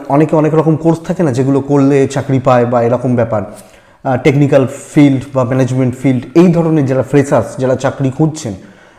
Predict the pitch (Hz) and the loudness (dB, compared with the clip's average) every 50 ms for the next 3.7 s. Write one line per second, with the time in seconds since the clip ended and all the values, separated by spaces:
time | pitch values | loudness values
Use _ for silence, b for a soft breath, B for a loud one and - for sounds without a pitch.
0 | B B - 135 139 135 - 147 131 151 135 117 127 123 127 113 117 113 117 117 | B B 0 0 0 2 2 2 2 2 0 0 0 2 2 0 0 0 0 -2
1 | 113 117 113 104 117 120 120 - - - - _ _ _ _ _ - - - - | 0 0 -2 -2 -2 -6 -6 -10 -20 -20 -20 _ _ _ _ _ -4 -4 -4 -4
2 | - - - - - - - 139 170 165 208 165 147 - 131 131 - 170 165 160 | -10 -16 -18 -20 -14 -6 0 0 2 4 4 2 4 2 -2 0 0 2 2 2
3 | 160 165 160 160 143 139 139 160 - - - 131 117 127 | 2 2 2 2 4 4 4 2 0 0 -2 0 0 0